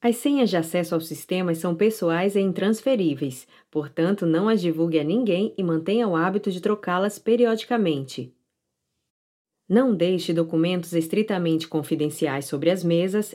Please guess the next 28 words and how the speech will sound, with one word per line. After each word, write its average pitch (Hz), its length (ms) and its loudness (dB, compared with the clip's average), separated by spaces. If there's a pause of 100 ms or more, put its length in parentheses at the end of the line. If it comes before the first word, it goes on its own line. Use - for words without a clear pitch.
em 165 180 2
impressoras 202 760 -2
ou 220 160 4
copiadoras. 190 920 0 (1120)
É 160 120 2
proibido 214 680 2
fotografar 208 920 -2
ou 262 180 2
gravar 220 460 0
vídeos 214 400 0
dentro 220 380 -2
das 160 160 2
dependências 233 680 0
da 254 120 0
basf. 147 560 -4 (260)
Caso 147 240 -4
necessário, 190 680 0
é 175 40 -2
preciso 165 400 -4
solicitar 165 640 -2
uma 160 180 0
autorização 196 840 -2
ao 202 80 0
maior 185 420 0
nível 208 420 2
hierárquico 226 680 -2
da 226 140 2
unidade. 147 720 -2